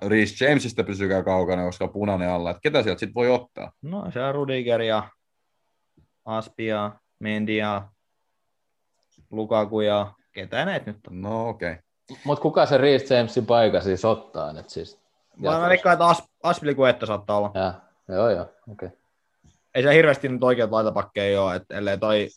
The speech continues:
Speaker 2: Hudson-Odoi nyt siinä on wingbackinä, mut tota, ehkä Aspi.
Speaker 1: Mitä Aspi on F P L:ssä?
Speaker 2: No, viisi ja puoli.
Speaker 1: Kuusi?
Speaker 2: Kuusi.
Speaker 1: No se on vähän liikaa
Speaker 2: Se on vähän
Speaker 1: kyllä.
Speaker 2: kallis.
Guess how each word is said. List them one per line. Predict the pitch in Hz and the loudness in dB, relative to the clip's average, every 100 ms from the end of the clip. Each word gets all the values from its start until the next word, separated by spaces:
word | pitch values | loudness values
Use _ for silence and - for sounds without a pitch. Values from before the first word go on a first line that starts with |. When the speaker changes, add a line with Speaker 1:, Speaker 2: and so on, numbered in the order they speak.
| - | -8
Speaker 2:
Hudson-Odoi | 110 104 - 101 104 110 107 | -4 -2 -2 -2 2 4 2
nyt | 98 - | -2 -10
siinä | 92 92 | -10 -8
on | 90 | -6
wingbackinä, | 107 107 95 - - 85 | -4 -4 -6 -10 -14 -12
mut | 80 95 - | -12 -16 -16
tota, | 64 78 85 - _ _ | -16 -12 -12 -12 _ _
ehkä | - - 151 | -18 -10 -2
Aspi. | 123 117 - - _ _ _ _ _ _ | -2 -2 -8 -16 _ _ _ _ _ _
Speaker 1:
Mitä | 104 104 90 | -14 -4 -2
Aspi | 87 - - | -2 -4 -8
on | 76 80 | -8 -8
F | - | -10
P | 73 | -14
L:ssä? | 71 76 87 _ _ - 80 82 | -12 -12 -14 _ _ -20 -20 -18
Speaker 2:
No, | 117 - _ 92 | -18 -18 _ -14
viisi | 104 104 104 | -10 -8 -10
ja | |
puoli. | - 107 117 131 _ _ _ _ _ _ _ _ _ _ _ _ _ _ _ | -10 -8 -8 -10 _ _ _ _ _ _ _ _ _ _ _ _ _ _ _
Speaker 1:
Kuusi? | - 113 - - | -6 -6 -6 -8
Speaker 2:
Kuusi. | 269 120 - | -6 -8 -8
Speaker 1:
No | 104 | -2
se | |
on | 135 | 2
vähän | 110 110 | 4 4
liikaa | 101 95 | 4 4
Speaker 2:
Se | |
on | 170 | 4
vähän | 165 | 4
Speaker 1:
kyllä. | 127 | 6
Speaker 2:
kallis. | 113 - | 2 0